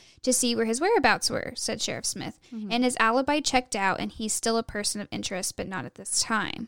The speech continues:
Speaker 1: The alibi was an ironclad as the jailhouse ankle bra-, bracelet he was wearing. Um, Brian was under house arrest at his mother's house, and security video places him there the day of the murder. So I,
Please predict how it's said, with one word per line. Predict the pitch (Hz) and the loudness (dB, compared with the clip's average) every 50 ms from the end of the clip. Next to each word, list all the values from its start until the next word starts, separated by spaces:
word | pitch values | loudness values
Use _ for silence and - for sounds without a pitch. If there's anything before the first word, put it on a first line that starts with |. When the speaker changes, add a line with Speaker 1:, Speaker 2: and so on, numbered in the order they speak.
| - | -6
Speaker 1:
The | - - | 0 2
alibi | 220 269 311 330 285 269 240 233 233 226 226 226 | 4 4 4 4 4 6 6 6 6 6 4 2
was | 226 220 208 196 202 214 220 | 2 0 0 0 0 -2 -2
an | 220 208 - | -4 -4 -2
ironclad | - 214 214 233 254 269 269 - - - 220 214 208 208 202 - | -2 0 2 2 2 2 2 0 0 0 2 4 4 4 2 2
as | 208 208 208 - | -2 -4 -4 -6
the | 208 | -6
jailhouse | 208 - 247 247 262 254 - 254 247 247 240 - | 0 6 6 6 6 6 4 2 0 2 0 -2
ankle | - 226 226 - 226 | -2 -2 -2 -2 -2
bra-, | 220 - 220 214 208 202 - _ _ _ _ | -2 0 0 0 0 -2 -4 _ _ _ _
bracelet | - 233 226 220 220 - - 226 220 - | -4 0 0 2 0 0 0 0 -2 -2
he | - - 220 208 | -2 -2 -2 -2
was | 202 208 220 | -2 -4 -4
wearing. | - 196 170 76 78 78 90 - - - - - _ _ _ _ _ _ _ | -4 -4 -4 -4 -4 -4 -6 -6 -8 -12 -18 -20 _ _ _ _ _ _ _
Um, | - 247 240 233 233 | 0 2 2 2 4
Brian | 233 233 240 247 254 262 269 262 247 - | 4 6 6 6 6 6 4 4 2 0
was | - 233 233 226 220 220 220 214 - | 2 2 4 4 4 4 2 0 -2
under | 220 233 240 269 294 | -2 0 0 0 0
house | - - 254 240 233 - | 0 0 0 0 0 0
arrest | 226 214 202 196 208 - - | 0 0 0 0 0 0 -2
at | - | -2
his | 226 226 - | -2 -2 -2
mother's | 226 208 196 196 208 - | -2 -2 -2 -2 -4 -4
house, | - 196 185 170 190 - - - - | -2 -2 -2 -2 -4 -4 -6 -8 -8
and | 185 214 | -6 -4
security | - 214 214 - 254 247 254 247 254 | -4 -4 -2 2 2 4 4 4 2
video | 226 226 226 226 226 220 214 | 2 2 2 2 2 2 2
places | 214 - - 214 214 208 - 208 214 - | 0 -2 -2 -2 -2 -2 -2 -4 -4 -4
him | - - 214 208 208 | -4 -4 -4 -4 -2
there | 202 208 202 196 208 | -2 -2 -2 -2 -2
the | 208 202 | -4 -6
day | 208 - 196 190 185 - | -6 -4 -4 -2 -2 -4
of | - 220 | -4 -6
the | - 196 | -8 -8
murder. | 190 175 - - - - | -8 -8 -8 -8 -6 -4
So | - - 233 214 208 | -2 0 2 4 4
I, | 214 - | 4 2